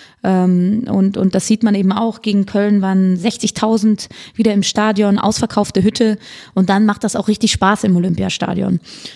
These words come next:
Und, ähm, das ist etwas, worauf man unbedingt aufbauen muss. Auch da haben wir, ähm, eine Historie bei Hertha mit, äh, "Zieht eure Trikots aus" und so weiter und so fort. Die Herthaner sind, ähm,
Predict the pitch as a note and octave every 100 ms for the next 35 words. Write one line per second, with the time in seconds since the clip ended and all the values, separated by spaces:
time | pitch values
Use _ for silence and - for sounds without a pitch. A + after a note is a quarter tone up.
0 | - G#3+ F#3+ F#3+ F3+ - F#3+ F3+ F3+ -
1 | F#3+ F#3+ G3 G3+ G#3 F#3+ G3 F#3 G3 G3+
2 | G3 G3+ A3 G3 G3 G3 - F#3+ F#3 A3
3 | C#4 C4+ G3 G#3 G#3 G#3 G#3 - - -
4 | G#3+ G#3+ G3+ G3 F#3+ F#3 F#3+ - F#3+ F#3
5 | F3+ F3+ G#3 G3+ F#3+ G3+ F#3+ - C4+ B3+
6 | A#3 G3+ G3 F#3+ G3+ G3+ G3 G3 G#3+ A3
7 | A3+ A3 F#3 G#3+ G#3+ G#3 - A#3+ G#3+ F#3
8 | F#3+ - A#3 G#3+ - F#3+ F#3+ F#3 G#3 G3
9 | F#3+ F#3+ F#3+ F#3 F#3 - G#3 G#3 G3+ F#3+
10 | G3 - F#3+ F#3+ F#3+ - - - G3 F#3+
11 | G#3+ F#3+ F3+ F3+